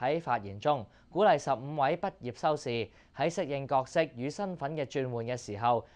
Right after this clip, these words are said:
要勇敢地面對將來喺牧靈中嘅挑戰。喺任何環境當中，總不忘記做地鹽世光。希望大家保持一個健康嘅體魄同良好嘅心態，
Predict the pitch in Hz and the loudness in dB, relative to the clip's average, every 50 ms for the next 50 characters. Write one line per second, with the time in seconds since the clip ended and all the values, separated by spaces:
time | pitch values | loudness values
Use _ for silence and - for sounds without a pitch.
0 | - _ _ 175 185 190 185 143 135 143 170 165 165 175 196 165 165 143 131 127 | -20 _ _ 0 0 0 2 2 0 -2 0 0 0 -2 0 0 0 0 0 -2
1 | 127 127 131 123 143 143 143 139 - 208 202 185 160 120 104 110 104 - - - | -4 -6 -2 0 2 2 0 0 0 0 0 2 0 0 0 -2 -2 -4 -12 -20
2 | _ - 170 202 226 196 175 - - - 110 107 107 110 - 175 175 156 135 117 | _ 0 2 2 2 0 -2 -4 -4 -6 -8 -8 -8 -4 -4 -2 0 0 -2 0
3 | 135 147 143 123 123 123 117 113 107 95 - _ - - - - _ - 151 165 | 2 0 0 0 0 -2 -2 -2 -4 -10 -14 _ -20 -20 -20 -20 _ -4 -2 2
4 | 156 151 131 123 113 117 107 104 107 101 104 113 113 110 131 147 165 175 170 170 | 2 2 0 0 -2 -2 0 0 0 -2 -2 -4 -4 -4 -4 -2 2 4 4 4
5 | 160 180 175 156 143 135 - - - _ - - 156 147 175 202 202 226 202 147 | 6 6 4 4 4 -2 -10 -18 -20 _ -4 -2 0 0 0 4 2 4 4 4
6 | 117 123 131 123 151 151 160 151 - - 139 123 123 123 - 127 120 117 104 107 | 0 0 0 0 0 0 0 0 0 0 0 0 0 0 -2 -2 -2 -2 -4 -6
7 | 101 98 104 - 135 131 131 - 160 160 151 135 107 95 98 - _ _ _ _ | -8 -10 -4 0 0 0 2 6 8 8 8 8 4 0 -10 -18 _ _ _ _
8 | _ _ _ _ - 151 147 135 123 120 127 117 123 123 156 156 160 - 123 143 | _ _ _ _ -2 0 0 0 0 2 0 0 2 2 2 0 2 0 0 -2
9 | 165 160 - 120 139 165 160 160 143 143 - 143 135 135 151 160 190 196 185 160 | -2 -2 -2 -2 -2 0 2 2 2 2 2 -4 -4 -4 -4 -4 -4 -2 0 0
10 | 151 139 - 113 135 156 160 139 135 135 131 127 - - - _ _ - 147 147 | 0 0 0 0 -2 0 4 6 8 8 6 4 0 -12 -20 _ _ -4 -2 0
11 | 147 147 143 135 135 135 135 131 147 180 190 180 143 - 165 160 151 139 123 120 | 2 4 6 6 6 4 2 2 2 4 4 2 2 2 -2 -2 0 2 4 4
12 | 117 117 104 | 4 4 2